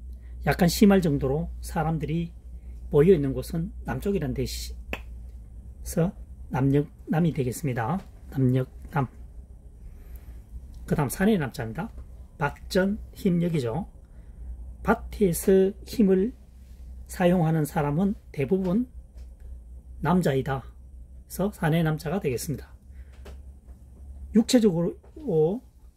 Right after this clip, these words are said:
일하는 경우가 많았죠, 과거에는. 그래서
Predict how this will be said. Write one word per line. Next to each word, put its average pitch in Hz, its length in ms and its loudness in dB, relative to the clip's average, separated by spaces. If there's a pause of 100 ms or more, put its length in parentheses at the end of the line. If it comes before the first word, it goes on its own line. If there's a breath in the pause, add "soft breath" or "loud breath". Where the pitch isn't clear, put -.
(220)
일하는 165 360 6
경우가 143 280 2
많았죠, 123 500 -2
과거에는. 123 640 -2 (220)
그래서 151 360 -4